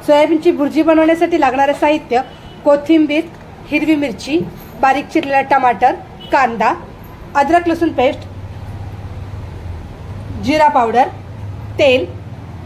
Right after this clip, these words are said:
चवीनुसार मीठ, हळद, धणा पावडर, गरम मसाला, लाल मिरची पावडर. तर चला, सोयाबीनची भुर्जी कशी बनवायची ते आपण बनवायला घेऊया.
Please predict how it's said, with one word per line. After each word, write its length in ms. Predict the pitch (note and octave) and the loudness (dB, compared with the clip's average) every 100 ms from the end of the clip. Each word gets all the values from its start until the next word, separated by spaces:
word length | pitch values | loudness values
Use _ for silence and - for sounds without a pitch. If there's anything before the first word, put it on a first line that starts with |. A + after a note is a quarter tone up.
| - | -2
चवीनुसार 460 | D4+ D4+ C#4+ D4 C4+ | -2 0 0 2 2
मीठ, 220 | A#3+ D4 - - - - | 0 -4 -10 -18 -12 0
हळद, 340 | D4+ C4+ C4 - - - - A3+ | 2 4 2 -2 -16 -18 -8 0
धणा 220 | C#4 D4+ | 2 2
पावडर, 380 | D4+ A#3 A3 D#4 - - - A3 | 2 0 0 -4 -8 -18 -8 0
गरम 260 | D4+ D4+ D4 | 2 2 0
मसाला, 460 | C4 B3 G#3 A#3 - - - | -2 -2 -2 -4 -8 -18 -10
लाल 240 | C#4+ D4+ D4 | 0 0 2
मिरची 300 | C4 G3 A#3+ | -2 -4 -6
पावडर. 320 | G3+ F#3 F3+ - - - - - - - | -4 -4 -6 -14 -18 -20 -20 -20 -10 0
तर 100 | E4 | 2
चला, 280 | G4 F#4+ F4 - - - - E4 | 4 2 2 -2 -18 -20 -4 4
सोयाबीनची 560 | D#4 E4+ F4 D#4+ F#4 | 6 6 4 -2 0
भुर्जी 440 | C#4+ E4 C4+ D4 E4 - - - | 2 0 2 0 -2 -8 -18 -4
कशी 220 | E4 E4 G4+ | -2 0 2
बनवायची 580 | D#4+ C#4 C4 C4 C#4+ F4+ - - - | 4 4 2 0 -4 -4 -10 -12 -2
ते 60 | C4+ | 0
आपण 280 | C4+ D4 G#4+ - A3 | 2 2 0 -8 0
बनवायला 460 | C#4 C4+ C4 C4+ | 2 4 2 2
घेऊया. 440 | C4+ C#4 C#4 C#4+ | 0 0 2 0